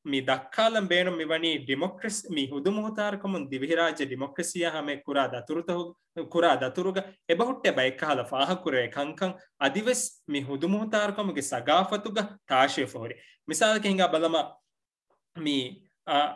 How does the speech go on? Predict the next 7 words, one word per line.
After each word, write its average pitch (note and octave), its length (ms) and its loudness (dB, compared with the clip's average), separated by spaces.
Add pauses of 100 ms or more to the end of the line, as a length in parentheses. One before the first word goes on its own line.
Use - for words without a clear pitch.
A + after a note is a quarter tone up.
(120)
මි, D3 220 0 (140)
මි E3+ 200 2 (680)
දේන E3 280 6
ගෑගනක C#3 560 2
තිරිහක C#3+ 400 0
සිකුන්තු C#3 400 -6
මි B2+ 140 -6